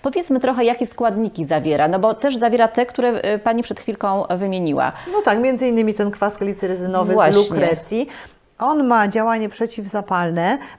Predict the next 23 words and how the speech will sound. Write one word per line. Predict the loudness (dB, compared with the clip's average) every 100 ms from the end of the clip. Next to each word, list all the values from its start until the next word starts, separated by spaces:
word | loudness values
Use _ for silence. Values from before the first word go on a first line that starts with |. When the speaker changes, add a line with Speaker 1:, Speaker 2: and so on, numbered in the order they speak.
| -10
Speaker 2:
i | -2
antyoksydacyjne. | 2 2 2 -2 -2 -2 -2 -4 -2 -2 -2
No | 0
to | 0
już | 2
jest | 0 2
bardzo | 2 2 0
dobre | 0 -2
działanie | 0 2 2 2
Speaker 1:
Mhm. |
Speaker 2:
właśnie | 0 -2 -6
przy | -10
skórze | -12 -8 -4
atopowej, | -4 -2 -4 -4 -4
ale | -2 0 2
dodatkowo | 2 0 -2 -2 0 2 0 -2 -10 -16 -8
jest | 0 0 0 -4
też | -4 -6 -12
przeciwbakteryjny | -8 -6 -6 -4 -4 -4 -4 -2 -2 -2
i | -4
przeciwwirusowy, | -6 -10 -10 -8 -6 -6 -2 -2 0 -2 -6 -16 -12
a | -4 -4
to | -2 0 4 4 2